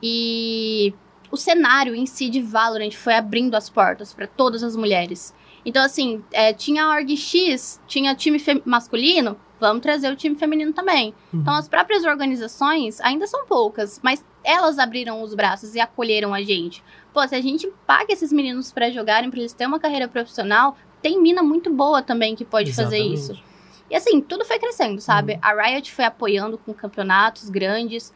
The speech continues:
Speaker 1: pra cada vez ter mais times competindo. E o, o resto foi consequência. E aí chegou um dia, né, que ia ter umas seletivas pra, pra Game Landers. Uma amiga me indicou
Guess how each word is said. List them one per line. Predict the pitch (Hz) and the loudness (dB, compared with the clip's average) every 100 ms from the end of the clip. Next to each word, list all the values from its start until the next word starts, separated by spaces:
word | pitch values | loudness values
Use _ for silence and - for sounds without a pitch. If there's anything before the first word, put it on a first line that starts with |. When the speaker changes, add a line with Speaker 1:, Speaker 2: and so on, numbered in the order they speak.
| _ - | _ -8
Speaker 1:
pra | 208 | -2
cada | 220 233 | 0 0
vez | 220 233 285 | 0 -2 -2
ter | 285 | 0
mais | 247 240 | 0 -2
times | - 214 220 - | -4 -4 -4 -6
competindo. | 220 202 202 - 208 226 254 330 - 185 190 - - - | -6 -2 -4 0 2 4 2 0 -4 -20 -20 -20 -20 -8
E | 269 277 277 277 277 277 277 269 - _ _ _ _ | -2 0 0 0 0 0 0 -2 -4 _ _ _ _
o, | 302 339 - - | -2 0 0 0
o | |
resto | 370 403 392 - | 2 0 -2 -4
foi | 403 392 392 - | 0 0 -2 -4
consequência. | 359 403 453 285 269 262 | -4 -2 -2 -2 0 0
E | |
aí | 247 269 311 | 0 0 -4
chegou | - 294 277 | 0 0 2
um | 277 | 0
dia, | 240 247 277 | 0 -2 0
né, | 285 277 | 2 0
que | - - 233 220 214 208 208 _ - - | -2 -6 -4 -4 -4 -4 -6 _ -20 -4
ia | 233 | 0
ter | 240 240 | 2 2
umas | 233 240 | 2 0
seletivas | 240 220 - 254 294 - | -4 -6 -6 -6 -6 -4
pra, | 233 208 202 | 2 2 2
pra | 202 214 | 0 -4
Game | 208 208 | -2 -4
Landers. | 196 220 294 302 | -4 -4 -4 -4
Uma | 254 240 | -2 0
amiga | 233 247 262 | 0 -2 -2
me | 233 | -2
indicou | 226 233 - 226 370 | -6 -6 0 0 0